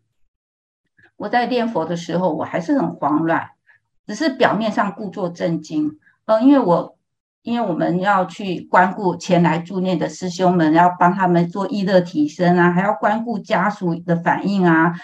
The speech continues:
还有问题啊。说实在，我一点都不懂，我该说什么话，也不是我自己内心的话，只能照本宣说。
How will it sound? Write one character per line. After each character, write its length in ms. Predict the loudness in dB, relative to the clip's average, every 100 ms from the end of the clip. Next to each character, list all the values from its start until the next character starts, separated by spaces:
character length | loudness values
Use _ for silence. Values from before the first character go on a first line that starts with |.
| -12
还 100 | -2
有 100 | -2
问 300 | 0 -2 -2
题 180 | -6 -10
啊。 140 | -10 -10 -16 _
说 200 | 0 0
实 120 | 0
在， 160 | 2 2
我 160 | 2 4
一 100 | 4
点 180 | 4 0
都 120 | -2
不 200 | -4 -4
懂， 300 | -2 -4 -6 _
我 160 | -4
该 180 | 2 2
说 160 | 4 2
什 140 | 2
么 80 | 0
话， 220 | 0 -2
也 100 | -2
不 160 | -4 -2
是 100 | 0
我 160 | 2 0
自 180 | 0
己 120 | -2 -2
内 200 | 0 -4
心 260 | -6 -4
的 140 | -4 -4
话， 240 | -4 -4 -6 -20 _
只 120 | 0
能 180 | 2 2
照 220 | 0 0 -4
本 160 | -8
宣 300 | -6 -4 -2
说。 440 | -2 -4 -4 -6